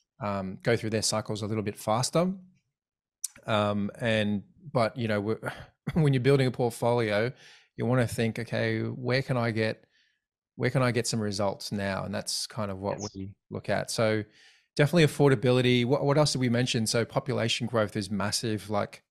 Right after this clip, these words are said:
Speaker 1: as well. That's a big macro data, uh, indicator, um, that you should be using when you're looking for good, you know, a good place to invest in property. Um, I, I sometimes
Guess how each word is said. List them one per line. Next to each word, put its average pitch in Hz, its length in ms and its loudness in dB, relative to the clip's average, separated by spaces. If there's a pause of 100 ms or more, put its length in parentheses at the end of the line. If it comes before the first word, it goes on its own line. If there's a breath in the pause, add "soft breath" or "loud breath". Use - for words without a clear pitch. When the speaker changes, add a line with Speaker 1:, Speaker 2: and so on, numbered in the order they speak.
Speaker 1:
as 98 200 -6
well. 98 260 -2
That's 104 260 -4
a 107 60 -4
big 101 420 -6 (420)
macro 98 680 -2
data, 95 600 -4 (460)
uh, 95 240 -6
indicator, 107 680 -2 (640)
um, 95 220 -6
that 101 120 -4
you 110 80 -4
should 104 200 -6
be 151 60 -8
using 104 360 -6
when 101 100 -6
you're 98 80 -6
looking 98 300 -10
for 95 320 -10
good, - 140 -6 (440)
you 107 80 -8
know, 90 120 -6
a 92 40 -8
good - 160 -8
place 98 220 -4
to - 100 -10
invest 92 380 -6
in 98 100 -8
property. 92 440 -12 (560)
Um, 101 260 -2
I, 143 300 6
I 139 120 4
sometimes 147 600 2